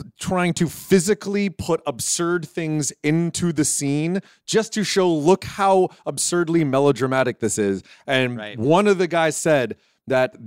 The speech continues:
Speaker 1: to that when they watched it, like, in theaters and those things happened and they didn't get big laughs, to them was, like, one of the most devastating things. But,
Speaker 2: Yeah.
Speaker 1: like, a watermelon hits and no one really, people laugh a little bit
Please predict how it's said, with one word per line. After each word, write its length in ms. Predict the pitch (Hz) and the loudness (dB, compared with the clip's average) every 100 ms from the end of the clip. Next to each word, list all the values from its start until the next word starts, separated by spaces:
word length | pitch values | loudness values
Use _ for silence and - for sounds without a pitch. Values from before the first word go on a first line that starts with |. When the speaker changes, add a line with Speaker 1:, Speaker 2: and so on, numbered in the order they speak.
| 98 | -12
Speaker 1:
to 160 | - 151 | -2 0
that 260 | 107 151 123 | 2 0 2
when 220 | 151 143 | 2 4
they 160 | 156 | 2
watched 440 | 160 139 139 - - | 2 2 0 -2 -4
it, 140 | 151 | -4
like, 220 | 143 131 | -2 -4
in 200 | - 135 | -4 -6
theaters 520 | 127 123 123 135 160 156 | -6 -6 -2 0 -2 -2
and 240 | 120 107 | -6 -2
those 340 | 120 120 127 | 0 0 0
things 360 | - 139 127 123 | -4 -6 -6 -6
happened 440 | - 113 147 151 | -4 -2 -2 -2
and 160 | 160 113 | -2 -2
they 80 | 117 | -2
didn't 280 | 120 120 117 | -2 -4 -4
get 220 | 123 - | -6 -4
big 200 | 123 101 | -6 -4
laughs, 340 | 104 110 - | -4 -4 -6
to 160 | - 135 | -8 -4
them 220 | 117 127 | -4 -2
was, 120 | 127 | -2
like, 220 | 127 - | -2 -4
one 160 | 123 127 | -2 -4
of 80 | 123 | -2
the 80 | 123 | -2
most 240 | 117 104 | -2 -2
devastating 580 | 110 107 - 107 101 92 | -2 -2 -4 -6 -6 -8
things. 360 | 98 - - - _ _ _ _ | -8 -10 -16 -20 _ _ _ _
But, 80 | - | -2
Speaker 2:
Yeah. 60 | 165 | 2
Speaker 1:
like, 120 | 151 | 4
a 40 | |
watermelon 400 | 151 160 175 170 | 6 6 4 4
hits 160 | 175 - | 2 2
and 100 | 143 | -2
no 120 | 143 | -2
one 140 | 143 143 | -2 0
really, 260 | 143 147 | 0 0
people 260 | 196 359 247 | 4 2 4
laugh 240 | 180 175 | 2 0
a 40 | 180 | 0
little 200 | 165 170 | 0 2
bit 240 | 175 175 | 2 0